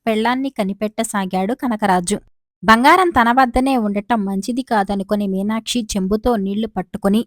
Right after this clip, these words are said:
ఇంటి నుంచి బయటకు వచ్చి ఊరి చివరకు బయలుదేరింది.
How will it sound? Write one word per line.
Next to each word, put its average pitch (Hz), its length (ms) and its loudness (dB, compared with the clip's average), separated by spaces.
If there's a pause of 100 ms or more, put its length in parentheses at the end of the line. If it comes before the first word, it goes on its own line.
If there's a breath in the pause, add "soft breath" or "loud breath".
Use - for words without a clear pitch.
ఇంటి 208 200 0
నుంచి 247 320 -2
బయటకు 185 460 -8
వచ్చి 196 480 -6
ఊరి 277 200 2 (140)
చివరకు 190 340 -4
బయలుదేరింది. 196 760 -2